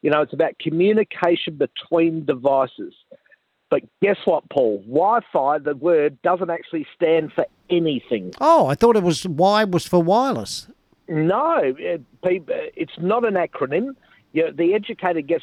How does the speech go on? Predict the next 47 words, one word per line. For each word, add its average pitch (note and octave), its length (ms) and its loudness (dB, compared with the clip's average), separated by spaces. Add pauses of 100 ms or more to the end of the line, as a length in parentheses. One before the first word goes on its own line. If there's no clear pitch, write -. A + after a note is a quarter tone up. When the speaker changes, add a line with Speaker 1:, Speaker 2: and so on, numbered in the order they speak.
Speaker 1:
would E3 80 0
have C#3+ 100 -2
been C#3+ 180 -2
for C3 140 0
wireless E3 420 -2 (120)
fidelity, E3 540 -2
wouldn't D#4 240 -4
it, - 100 -4
really? G3 360 -2
Speaker 2:
Yeah, F#3 180 0
fi-, A3+ 260 4
oh, F#3 80 2
yeah, G#3+ 240 2
wireless F#3 440 4
fidelity. D#3+ 580 2
That D#3 180 0
sounds B2 280 -2
right. G3+ 260 2 (100)
Speaker 1:
It - 160 -6
sounds F#3 220 0
right, B3 160 0
does C4 180 0
it? C#4+ 180 0
No. B3+ 400 0 (360)
Wi-Fi A#3+ 480 -2
ca-, G#3+ 220 -8
was G3 180 -8 (240)
a F3+ 40 -6
marketing G3+ 540 -4
term G3+ 360 -4
coined G#3+ 280 -2
by F#3+ 160 0
a F#3 60 0
marketing G3 500 -2
agency F#3+ 640 -2
to F3+ 160 0
help G#3 240 -2
them, G3 260 -4
um, F#3+ 320 0 (220)
brand G#3+ 380 0
it G#3+ 100 -4
for G3+ 80 -6
marketing A#3 540 -4
purposes. B3 580 -4
That B3+ 160 0
was G#3+ 140 -2
it. D#4 200 -4